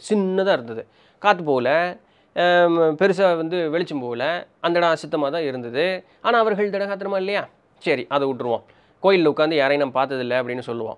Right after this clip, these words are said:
உடனே வேற எங்க பார்ப்போம் அவங்கள? குகைகளுக்குள்ள பார்ப்போம். குகைகள் எப்படி இருக்கும்? சும்மா அப்படியே ஒரு, ஒரு, ஒரு சில அப்படி வந்து கூட்டி விட்டு அவங்க ஒரு துணி விரிச்சு உட்காந்துருப்பாங்க, அவ்வளவுதான். அந்த இடத்துல ஏதாவது அது சுத்தம் புத்தம் அவங்க இதை பண்ணி சாணி போட்டு தொளிச்சு மொழிகி இல்ல டிஸ்இன்ஃபெக்டன்ட் எல்லாம் போட்டுக்கிட்டு இருந்தாங்களா?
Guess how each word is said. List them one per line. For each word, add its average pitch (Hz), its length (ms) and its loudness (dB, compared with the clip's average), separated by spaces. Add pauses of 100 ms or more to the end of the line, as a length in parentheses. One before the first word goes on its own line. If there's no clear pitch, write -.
(120)
உடனே 190 240 2
வேற 185 200 2
எங்க 180 120 0
பார்ப்போம் 147 440 0
அவங்கள? 139 440 -2 (260)
குகைகளுக்குள்ள 202 680 2
பார்ப்போம். 120 320 -6 (320)
குகைகள் 170 420 2
எப்படி 147 240 0
இருக்கும்? 131 420 0 (260)
சும்மா 220 240 2
அப்படியே 220 260 8
ஒரு, 180 280 4
ஒரு, 151 260 4
ஒரு 165 160 4
சில 175 140 2
அப்படி 170 180 2
வந்து 165 180 0
கூட்டி 175 220 0
விட்டு 147 160 0
அவங்க 175 180 2
ஒரு 139 100 -2
துணி 170 220 0
விரிச்சு 160 220 -2
உட்காந்துருப்பாங்க, 139 320 -2
அவ்வளவுதான். 139 380 0 (380)
அந்த 151 220 0
இடத்துல 185 160 0
ஏதாவது 165 600 2
அது 127 100 0
சுத்தம் 156 300 -2
புத்தம் 151 240 0
அவங்க 143 240 2
இதை 143 140 0
பண்ணி 143 280 -2
சாணி 139 300 -2
போட்டு 135 200 -2
தொளிச்சு 135 280 -4
மொழிகி 139 280 -2
இல்ல 131 180 0
டிஸ்இன்ஃபெக்டன்ட் 139 680 -2
எல்லாம் 135 200 -2
போட்டுக்கிட்டு 131 280 -4
இருந்தாங்களா? 120 460 -2